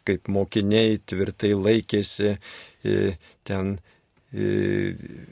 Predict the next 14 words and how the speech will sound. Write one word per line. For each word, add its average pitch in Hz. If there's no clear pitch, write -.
kad -
ir 98
buvo, 104
e, 101
peikiami, 113
persekiojami, 107
bet 101
vis 101
tiek -
eidavo 101
į 101
bažnyčią, 101
tai 101
tie 107